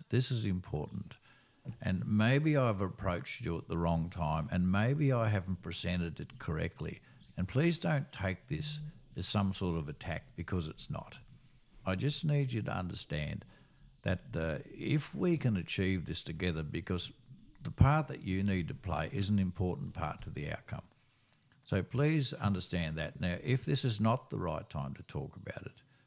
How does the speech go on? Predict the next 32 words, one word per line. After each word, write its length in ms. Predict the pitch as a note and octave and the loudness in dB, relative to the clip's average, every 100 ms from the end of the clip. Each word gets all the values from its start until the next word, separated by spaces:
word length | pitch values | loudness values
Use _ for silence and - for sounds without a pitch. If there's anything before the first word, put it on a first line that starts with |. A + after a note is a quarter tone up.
| _ _ _ _ - | _ _ _ _ -8
uh, 160 | - - | -6 0
please 320 | - C3 B2 | 4 6 6
bear 260 | A#2+ A2+ G2 | 6 6 6
in 80 | |
mind 280 | F2+ F2+ F2 | 6 4 4
that 120 | F2 | 2
there 120 | E2+ F#2 | 0 0
has 200 | G#2 - | 0 0
to 80 | D#2 | -4
be 220 | E2 D#2+ | 0 0
a 40 | |
time, 380 | D#2 D#2 C#2 - - | -2 -4 -4 -6 -8
because 220 | E2+ F2 | -6 -2
we 120 | F#2 | 2
need 240 | G2+ B2+ C#3 | 4 4 2
to 80 | |
get 300 | A2 G2+ F#2+ | 2 0 0
there 260 | - - - - _ - | -4 -6 -8 -14 _ -6
so 200 | - F#2 | -2 0
both 380 | E2+ G2+ A#2 A#2+ | 2 4 4 2
of 100 | G#2+ | 0
us 120 | G2+ | -2
can 160 | F#2+ E2+ | 0 2
move 320 | F#2+ G2 F2+ | 4 2 2
on 180 | F#2+ A#2 | 0 -2
from 260 | A#2 F#2+ | -2 -2
this 360 | D#2 F2 - - _ _ _ _ - | -4 -6 -10 -12 _ _ _ _ 0
and 200 | B2+ D3 | 2 4
create 340 | D#3+ D3 - | 4 4 2
much 260 | G2+ F#2 - | -2 -4 -4
better 220 | D#2 D2+ | -6 -6
things 460 | - - - - | -8 -10 -10 -16